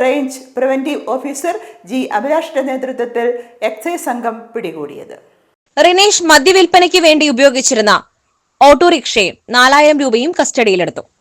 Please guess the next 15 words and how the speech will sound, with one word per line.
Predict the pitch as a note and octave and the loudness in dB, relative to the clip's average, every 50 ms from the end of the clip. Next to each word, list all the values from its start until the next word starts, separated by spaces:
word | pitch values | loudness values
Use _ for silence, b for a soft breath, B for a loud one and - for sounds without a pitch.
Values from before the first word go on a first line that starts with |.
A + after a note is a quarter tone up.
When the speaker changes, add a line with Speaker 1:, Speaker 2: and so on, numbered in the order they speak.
| C#4+ E4 | -2 0
Speaker 2:
മുൻപും | F4+ F#4 G4 F#4+ G#4 G#4+ G4 - _ _ - C4+ | 0 2 2 2 2 2 0 -2 _ _ 0 0
അബ്കാരി | C#4+ - - - F#4 F#4 F4+ F4+ | 0 0 -2 0 2 2 2 2
കേസിൽ | F4 F4+ E4+ D4+ - E4 D4+ - | 0 -2 -2 0 0 0 0 0
പ്രതിയായ | C4+ C4+ B3+ C#4 C4+ C4 A#3+ A3+ G#3 G3 - A#3 | -2 -2 -2 0 2 2 4 4 2 2 0 0
റിനേഷ് | B3+ A#3+ A#3+ B3 C#4+ F#4 - - | 0 0 0 0 0 -2 -4 -4
മൊബൈൽ | B3+ B3+ B3+ B3 A3+ C4+ C4+ C#4+ D#4 D#4 | -4 -2 -2 0 0 2 2 2 2 2
ബാർ | B3+ A#3+ C#4 C#4 C#4 C#4 C4+ | 2 2 4 4 4 4 2
രൂപത്തിൽ | B3 C4+ A#3+ B3 B3 - A3+ G#3 A3 | 0 0 -2 -2 0 0 0 0 2
ആവശ്യക്കാർക്ക് | G#3 A3 A3+ B3+ - - C#4 - B3 A#3 A3+ - A#3+ | 2 2 2 0 -2 -4 -4 -2 -2 -2 -2 -2 -2
ഓട്ടോയിൽ | A#3 A#3 A3 - A#3 A#3 C4 D4 | -2 -2 -2 -2 -2 -2 -2 -2
മദ്യം | D4 C#4 A#3+ A3 A3+ A#3+ A3 | -2 -2 -2 -2 0 -2 -2
എത്തിച്ച് | A3 G#3 A3 G#3+ - - | -2 -2 -4 -4 -4 -4
വിൽപ്പന | G#3 G#3 A3 G#3 G3 A#3 A#3 | -4 -4 -4 -4 -4 -4 -2
നടത്തുന്നതിനിടയിലാണ് | A#3+ A3+ G#3+ - - G3+ G#3 G3+ G#3 G#3 G#3+ A3 A#3+ B3+ A#3+ G#3+ F3 D#3+ F3 B3 - - | -2 -2 -2 -4 -4 -4 -4 -4 -2 -2 -2 -2 -2 -2 -2 -2 -2 -4 -4 -6 -6 -6
പിടിയിലായത്. | - A3 G3+ F#3+ F#3+ D#3+ D#3 C#3 - | -4 -4 -2 -2 -4 -6 -8 -10 -14